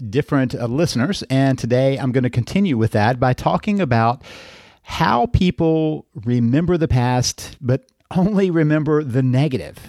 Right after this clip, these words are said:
You might have a spouse that seems to have forgotten all the happy times and seems to be unaware that at one point you had a good relationship. So today we're gonna talk about why that happens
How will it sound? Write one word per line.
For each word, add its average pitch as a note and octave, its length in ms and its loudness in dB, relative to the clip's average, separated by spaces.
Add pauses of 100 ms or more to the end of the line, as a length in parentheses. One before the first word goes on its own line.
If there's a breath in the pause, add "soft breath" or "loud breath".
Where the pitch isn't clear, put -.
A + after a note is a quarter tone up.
(200)
You C3 160 -6
might C3+ 220 2
have C3 160 0
a C3 40 -2
spouse C3+ 440 0
that A#2 120 -6
seems C#3+ 300 -2
to - 80 -6
have D#3 120 0
forgotten C#3+ 600 -2
all C#3 300 0
the D3 80 -2
happy C3 360 0
times B2 440 0
and A2 160 -2 (320 loud breath)
seems D#3+ 240 0
to D3 80 -6
be C#3 160 0
unaware D3+ 640 2
that A2+ 120 0
at A#2 120 -4
one D#3 200 2
point A#2+ 360 -4
you C#3+ 140 0
had G#2 200 2
a F#2+ 60 2
good A#2+ 180 0
relationship. D3+ 640 -2
So C3 140 2
today D#3+ 280 0
we're D4 100 0
gonna D#3+ 200 2
talk C#3+ 180 0
about A2+ 240 0
why B2+ 240 2
that A2+ 220 0
happens B2+ 600 -2